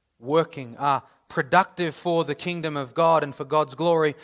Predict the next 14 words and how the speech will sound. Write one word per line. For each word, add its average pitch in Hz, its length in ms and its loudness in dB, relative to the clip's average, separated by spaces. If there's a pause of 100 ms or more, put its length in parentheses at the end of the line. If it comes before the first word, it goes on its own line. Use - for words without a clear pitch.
(200)
because 165 400 0
in 180 160 -4
those 202 280 6
times 165 380 0
we 180 180 0
are 175 280 4
absorbed 147 640 -2
by 135 180 2
His 123 220 -8
presence. 101 580 -12 (3250)
We 165 160 2
are 160 200 4 (260)
captivated 147 880 0
by 135 320 4